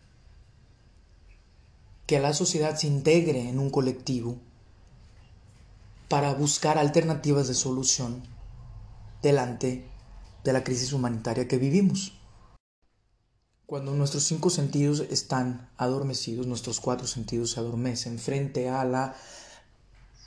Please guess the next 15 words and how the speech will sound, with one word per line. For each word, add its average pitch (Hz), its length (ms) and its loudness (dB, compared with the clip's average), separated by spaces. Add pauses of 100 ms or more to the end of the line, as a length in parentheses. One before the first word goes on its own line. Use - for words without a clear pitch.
(380)
eh, 117 340 -4
a, 120 300 -4
al 120 100 0
predominio 135 760 4
de 123 180 2
la 113 100 2
imagen, 127 640 0 (840)
no 160 160 2
tenemos 151 480 2
capacidad 131 440 0
de 131 100 -2
construir 120 360 -4
conocimiento, 131 920 -2
ciencia, 123 840 -4 (600)
investigación, 120 1040 -2